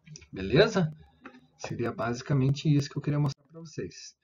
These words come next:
Aqui uma outra foto de satélite, então observe que nessa foto de satélite aqui, o que que a gente consegue ver? A gente consegue ver detalhes como florestas, plantações, ruas,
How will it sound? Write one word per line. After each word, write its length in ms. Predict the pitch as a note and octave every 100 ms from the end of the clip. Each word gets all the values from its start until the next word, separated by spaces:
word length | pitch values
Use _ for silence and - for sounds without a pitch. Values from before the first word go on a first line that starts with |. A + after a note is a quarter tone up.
| _ - _
Aqui 300 | D3 D3+ D#3
uma 160 | D3 C3+
outra 300 | B2+ B2+ C#3
foto 360 | - B2 A#2+ B2
de 100 | -
satélite, 680 | E3 D#3 D3 E3 F#3 D#3 C3+
então 260 | B2+ C#3
observe 420 | C3+ - C3 B2 -
que 80 |
nessa 260 | B2+ C3+ C#3+
foto 340 | - B2 -
de 80 | B2
satélite 680 | - B2+ - B2+ B2+ B2 A#2+
aqui, 400 | - C#3+ D#3+ D#3 - - _ - - _ -
o 80 | C3+
que 120 | -
que 100 | D3+
a 40 | D#3
gente 220 | D#3 D#3
consegue 440 | D#3 C3+ C#3+ C3+ A#2+
ver? 400 | A#2 A#2+ G2+ - _
A 40 | -
gente 180 | B2 C#3+
consegue 360 | C#3 - C3+
ver 340 | C3 D3 D#3 D#3
detalhes 680 | A#2+ D3+ D3+ D3+ E3 E3+ D#3
como 300 | - C3+ A2+
florestas, 840 | - D3+ C#3+ B2+ B2 A#2+ B2 -
plantações, 880 | - A#2 A#2+ C3+ - A#2 A#2 A2+ G#2+
ruas, 760 | - - D3+ D3 B2+ B2 -